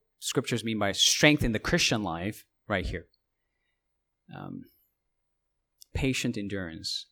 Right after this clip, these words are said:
and holding on to the word. Um,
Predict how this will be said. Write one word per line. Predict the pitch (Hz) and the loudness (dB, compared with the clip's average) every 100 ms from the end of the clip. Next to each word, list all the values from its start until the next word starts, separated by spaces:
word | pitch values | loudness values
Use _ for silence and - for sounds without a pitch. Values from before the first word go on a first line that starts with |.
| - | -8
and | 95 | -6
holding | 95 107 104 101 | 0 0 0 -4
on | 92 | -6
to | 90 - 85 85 _ _ _ _ _ _ | -8 -10 -12 -14 _ _ _ _ _ _
the | 95 85 | -6 -4
word. | 85 90 - - _ _ _ _ _ _ _ _ _ _ _ _ _ _ _ _ _ - - - - _ | -2 -4 -4 -14 _ _ _ _ _ _ _ _ _ _ _ _ _ _ _ _ _ -20 -20 -20 -20 _
Um, | 113 107 101 | -2 0 -2